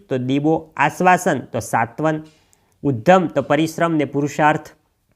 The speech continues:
પછી જે વિરુદ્ધાર્થી શબ્દ લખો, અંધકાર તો પ્રકાશ, હાજર તો ગેરહાજર, કુમળું તો કઠોળ, શુભ તો લાભ, સ્વર્ગ તો નર્ક ને મર્ગ-, મંદ તો તીર્વ.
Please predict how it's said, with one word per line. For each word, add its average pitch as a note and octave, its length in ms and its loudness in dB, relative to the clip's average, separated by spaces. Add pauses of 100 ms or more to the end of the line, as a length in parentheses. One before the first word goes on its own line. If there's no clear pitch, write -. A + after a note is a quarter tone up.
(960)
પછી D#3 200 4
જે G3 120 4
વિરુદ્ધાર્થી E3+ 440 4
શબ્દ F3+ 260 0
લખો, F#3 360 2
અંધકાર E3+ 600 2
તો D#3 140 -4
પ્રકાશ, D3+ 440 0 (640)
હાજર D3 420 4
તો C#3 180 -6
ગેરહાજર, D3 680 0
કુમળું F#3 760 2
તો C3+ 100 -2
કઠોળ, E3 520 -2 (420)
શુભ - 440 4 (160)
તો C3+ 80 -2
લાભ, C3 420 4
સ્વર્ગ - 640 -2
તો - 160 -6
નર્ક B2 460 0 (260)
ને B2 60 -4
મર્ગ-, C3 480 2
મંદ D3 300 2
તો C3 260 -2 (460)
તીર્વ. G#2 220 -2